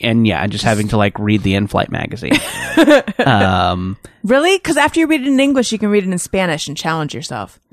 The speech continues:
Speaker 1: uh, you know, that's, uh, not my cup of tea, but, <laughs> um, I'm glad that you can find
Speaker 2: Yeah.
Speaker 1: joy in those little things.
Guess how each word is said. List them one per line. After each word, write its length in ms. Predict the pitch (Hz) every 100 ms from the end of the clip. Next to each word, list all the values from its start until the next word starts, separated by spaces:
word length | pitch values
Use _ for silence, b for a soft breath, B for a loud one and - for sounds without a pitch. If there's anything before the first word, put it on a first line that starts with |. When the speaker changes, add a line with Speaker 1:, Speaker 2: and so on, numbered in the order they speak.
| 92
Speaker 1:
uh, 340 | 147 180 202 208
you 80 | 202
know, 180 | 233 311
that's, 340 | 320 269 -
uh, 180 | - 185
not 280 | 175 175 -
my 220 | 156 180
cup 220 | - 254
of 100 | 262
tea, 300 | - 277 392 370
but, 260 | 277 143 -
<laughs> 220 | 151 -
um, 200 | 180 170 165
I'm 160 | 170
glad 360 | 147 143 160 165
that 100 | 123
you 160 | 147
can 200 | 151 160
find 300 | 160 156 151 156 165
Speaker 2:
Yeah. 60 | 180
Speaker 1:
joy 500 | 131 139 147 156 190 -
in 160 | 127 139
those 340 | 131 135 131
little 180 | 147 147
things. 460 | 151 147 151 -